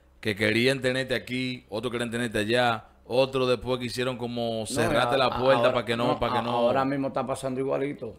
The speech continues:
Speaker 1: Nuevamente va, está pasando lo mismo.
Speaker 2: Sí, está pasando lo mismo, porque, eh, yo estaba en Patrón,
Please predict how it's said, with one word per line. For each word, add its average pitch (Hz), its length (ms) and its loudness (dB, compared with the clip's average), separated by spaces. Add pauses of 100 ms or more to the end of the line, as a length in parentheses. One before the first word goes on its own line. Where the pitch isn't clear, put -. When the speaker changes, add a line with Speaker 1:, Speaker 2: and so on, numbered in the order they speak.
(140)
Speaker 1:
Nuevamente 139 640 0
va, 131 80 2
está 131 120 0
pasando 131 200 2
lo 123 80 2
mismo. 101 200 -2
Speaker 2:
Sí, 127 140 0
está 131 240 0
pasando 151 400 0
lo 143 140 4
mismo, 117 280 -6
porque, 120 600 -2 (680)
eh, 104 680 -2
yo 98 200 -12
estaba 123 240 -2
en 127 100 -4
Patrón, 131 560 -2